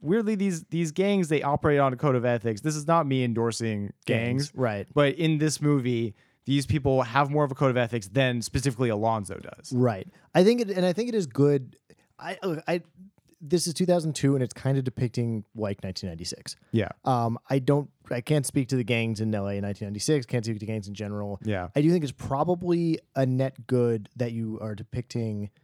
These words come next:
Speaker 2: that you're not depicting the cops versus these animals in the streets
Speaker 1: Oh,
Speaker 2: kind
Speaker 1: yeah.
Speaker 2: of, like, thing you hear from a lot of, like, bad cops these days.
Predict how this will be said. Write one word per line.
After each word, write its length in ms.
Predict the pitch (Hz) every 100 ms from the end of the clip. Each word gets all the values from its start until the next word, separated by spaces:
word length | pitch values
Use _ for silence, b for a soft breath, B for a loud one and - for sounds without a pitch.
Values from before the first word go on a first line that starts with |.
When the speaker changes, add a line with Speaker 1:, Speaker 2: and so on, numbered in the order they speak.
| _ _
Speaker 2:
that 80 | 147
you're 100 | 139
not 360 | 135 139 147 -
depicting 460 | 123 131 127 120 107
the 380 | 113 110 110 -
cops 400 | - 117 113 -
versus 360 | 123 113 107
these 180 | 107 107
animals 360 | 107 104 107 101
in 60 | 104
the 80 |
streets 500 | 95 - 98 92 - - -
Speaker 1:
Oh, 60 | 190
Speaker 2:
kind 80 | 180
Speaker 1:
yeah. 80 | 151
Speaker 2:
of, 160 | 113 113
like, 220 | 110 -
thing 220 | 165 147
you 100 | 135
hear 260 | 117 143 135
from 200 | 135 117
a 40 |
lot 200 | 110 110
of, 80 | 107
like, 160 | 107 107
bad 180 | 104
cops 320 | 98 98 - -
these 160 | 104
days. 360 | 101 101 -